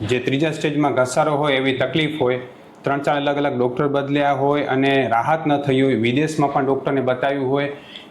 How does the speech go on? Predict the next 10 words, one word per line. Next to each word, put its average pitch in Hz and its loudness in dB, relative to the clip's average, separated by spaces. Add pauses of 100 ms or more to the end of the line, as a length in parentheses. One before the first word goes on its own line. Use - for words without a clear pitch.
એવા 135 2
ઓમાનથી 151 2
જે 139 0
છે 139 -2
ઈ 135 0
મારી 127 0
પાસે 131 0
આવ્યા 131 0
છે 131 0 (260)
પ્રજ્ઞાબેન. 131 -2